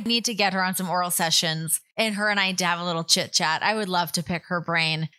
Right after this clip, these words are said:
see what's going on with her. Okay, number four on the P W I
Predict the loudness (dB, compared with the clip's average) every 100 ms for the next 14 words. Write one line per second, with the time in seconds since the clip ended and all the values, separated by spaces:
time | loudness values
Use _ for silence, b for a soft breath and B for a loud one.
0 | _ -2 -2 0 0 0 0 0 -2 -2
1 | 0 -2 -2 0 0 0 0 -2 -4 _
2 | 0 0 0 -2 -6 -10 B B 0 0
3 | 0 0 2 2 0 -2 0 2 2 -2